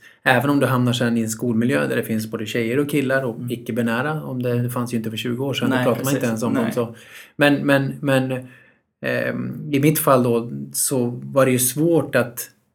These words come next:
Speaker 1: släppa garden i skolan, för det fick man ju, fick jag ju äta upp om jag gjorde det.
Speaker 2: Mm.
Speaker 1: Så, så absolut.
Speaker 2: Precis.
Speaker 1: Fasaden byggdes.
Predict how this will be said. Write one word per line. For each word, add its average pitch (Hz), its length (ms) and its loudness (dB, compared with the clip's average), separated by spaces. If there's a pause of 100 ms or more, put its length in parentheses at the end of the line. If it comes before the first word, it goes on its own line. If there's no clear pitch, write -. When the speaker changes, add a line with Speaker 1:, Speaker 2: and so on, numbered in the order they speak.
(280)
Speaker 1:
släppa - 480 0
garden 113 680 0 (380)
i 127 140 0
skolan, 127 600 0
för 120 160 -2
det 117 120 0
fick 127 180 -4
man 123 140 -2
ju, 120 120 -4
fick 120 340 -4
jag 123 240 2
ju 120 200 -2
äta 117 260 -4
upp 143 400 -2
om 107 140 -6
jag 101 80 -4
gjorde 107 200 -8
det. - 140 -10 (160)
Speaker 2:
Mm. 135 200 -10 (440)
Speaker 1:
Så, - 140 -10 (440)
så 120 320 0
absolut. 120 600 -4 (140)
Speaker 2:
Precis. 151 420 -6 (140)
Speaker 1:
Fasaden 123 360 -2
byggdes. 123 420 -8